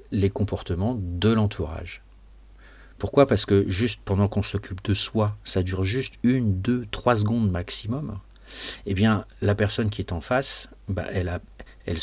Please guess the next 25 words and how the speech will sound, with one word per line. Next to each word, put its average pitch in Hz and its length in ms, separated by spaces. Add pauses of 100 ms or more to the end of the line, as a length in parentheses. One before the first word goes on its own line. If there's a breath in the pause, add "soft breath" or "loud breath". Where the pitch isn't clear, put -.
(120)
elle 90 140
attend 175 500
qu'on 101 240
réagisse, 90 760
mais 107 200
on, 104 320
on - 80
s-, - 180
on 101 120
est - 20
en 90 60
train - 140
de 107 60
s'occuper - 340
de - 40
soi. - 260 (280 loud breath)
Donc 104 180
elle 131 140
aussi, 120 300
elle 107 160
descend 104 360
légèrement 113 640
son 104 220 (100)
taux, 107 280
euh, 92 120